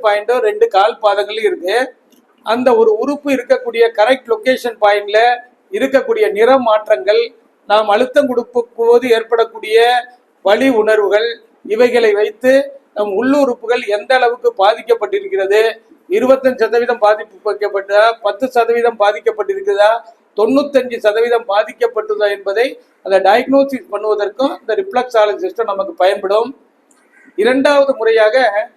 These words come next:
முதலில் four type of usage நமக்கு ரிஃப்ளெக்ஸாலஜி பயன்படும். ஒண்ணு வந்து ஒருவர் வந்து ரிஃப்ளெக்ஸாலஜி சிஸ்டத்தை முறையாக கற்றுக்கொள்வது மூலம்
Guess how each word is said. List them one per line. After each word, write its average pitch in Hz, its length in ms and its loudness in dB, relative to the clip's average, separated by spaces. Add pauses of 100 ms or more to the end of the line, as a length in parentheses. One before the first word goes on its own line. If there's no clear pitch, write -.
(560)
முதலில் 240 640 0 (640)
four 262 180 2 (120)
type 254 220 0
of 269 160 4
usage 262 540 -2
நமக்கு 226 340 -4
ரிஃப்ளெக்ஸாலஜி 220 640 0
பயன்படும். 190 420 -2 (140)
ஒண்ணு 233 220 0
வந்து 240 580 0 (260)
ஒருவர் 233 320 0
வந்து 247 280 0 (200)
ரிஃப்ளெக்ஸாலஜி 240 760 0
சிஸ்டத்தை 220 600 -4 (280)
முறையாக 254 600 2
கற்றுக்கொள்வது 208 840 -2
மூலம் 196 380 0